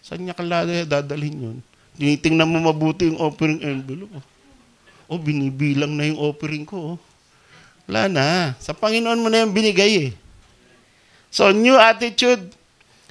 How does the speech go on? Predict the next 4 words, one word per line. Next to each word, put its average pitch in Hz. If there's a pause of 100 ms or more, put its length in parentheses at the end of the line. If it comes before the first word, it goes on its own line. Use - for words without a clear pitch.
(120)
new 226
giving, 214 (640)
new 247
prospects. -